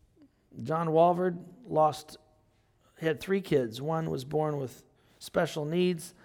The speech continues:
Another one that, uh, was preparing for ministry, I think, or maybe the doctorate, I don't know, uh, died in a car accident at age twenty-one.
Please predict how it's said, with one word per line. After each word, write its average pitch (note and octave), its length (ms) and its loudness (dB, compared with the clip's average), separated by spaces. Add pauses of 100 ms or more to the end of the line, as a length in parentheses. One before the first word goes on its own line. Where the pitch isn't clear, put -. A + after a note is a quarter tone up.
(200)
Another D#3 400 0
one D3+ 280 0 (300)
that, C3+ 340 -6
uh, C#3 180 0 (460)
was B2 120 -10
preparing D#3+ 500 2
for C#3+ 160 -6
ministry, E3 560 0
I - 60 -6
think, D#3 340 -4
or C#3 100 -4
maybe D#3 320 -2
the B2 140 -6
doctorate, B2+ 480 -8
I C#3 40 -8
don't C3 140 -8
know, A#2+ 140 -6 (640)
uh, C3+ 220 -6
died D#3+ 340 4
in D3+ 100 -2
a C3+ 60 -4
car F3 240 4
accident D#3+ 560 -2
at C3+ 60 -8
age C#3+ 220 -8
twenty-one. C#3+ 580 -2